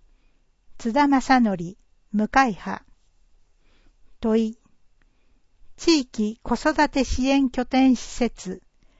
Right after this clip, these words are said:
ひとり親家庭相談窓口について、土曜日、日曜日や祝日の実施要望はないか、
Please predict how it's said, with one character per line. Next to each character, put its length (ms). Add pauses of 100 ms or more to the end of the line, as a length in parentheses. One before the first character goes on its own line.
(280)
ひ 160
と 140
り 140
親 300
家 260
庭 280
相 260
談 260
窓 260
口 300
に 140
つ 160
い 120
て、 360 (920)
土 180
曜 260
日、 320 (140)
日 420
曜 240
日 180
や 240 (380)
祝 340
日 300
の 180
実 180
施 280
要 220
望 240
は 180
な 160
い 80
か、 300